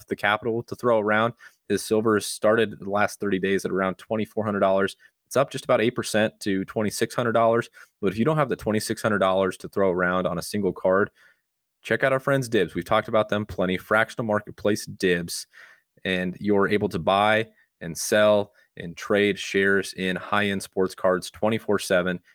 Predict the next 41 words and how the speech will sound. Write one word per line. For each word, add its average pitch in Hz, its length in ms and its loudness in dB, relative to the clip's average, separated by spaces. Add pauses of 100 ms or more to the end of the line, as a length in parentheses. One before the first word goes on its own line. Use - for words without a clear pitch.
He 117 160 2
is 104 140 0
a 92 180 2
great 90 500 0
buy 82 320 2
on 85 220 -4
Dibs 85 320 -6
last, 82 360 -2
right 87 220 0
now. 85 200 -2
As 98 180 0
I 92 60 2
mentioned, 92 280 -2
the 87 60 -2
last 92 260 0
sold 95 160 -2
on 87 140 0
eBay 92 320 0
was 85 140 -6
twenty-six 101 440 -4
hundred 95 180 -2
dollars. 95 340 2 (300)
His 104 180 -2
silver 104 280 0
P - 180 -2
S 98 160 0
A 95 100 2
ten 98 240 -2
has 95 180 -4
a 87 40 -4
market 90 360 -2
cap 95 260 0
on 85 220 -4
Dibs 95 320 0
of 85 160 -4
two - 140 -6
thousand 104 440 0
two 104 160 -8
hundred 90 260 -2
and 78 160 -4
eighty. 87 340 -2